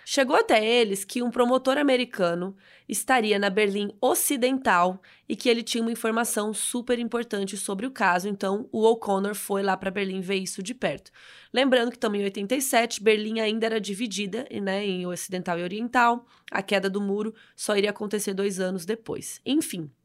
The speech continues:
o promotor tava lá e contou que um nazista chamado Otto, que teve em Treblinka,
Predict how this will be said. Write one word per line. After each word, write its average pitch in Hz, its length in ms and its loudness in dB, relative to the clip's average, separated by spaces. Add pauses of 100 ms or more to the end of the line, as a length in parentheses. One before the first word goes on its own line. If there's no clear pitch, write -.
(600)
o 349 120 4
promotor 311 420 4
tava 262 260 4
lá 202 280 4
e 226 120 -4
contou 262 480 2
que 226 160 -12
um 233 40 -4
nazista 233 580 0
chamado 202 540 -2
Otto, 220 480 0 (320)
que 233 140 -2
teve 247 460 4
em 226 60 0
Treblinka, 214 760 0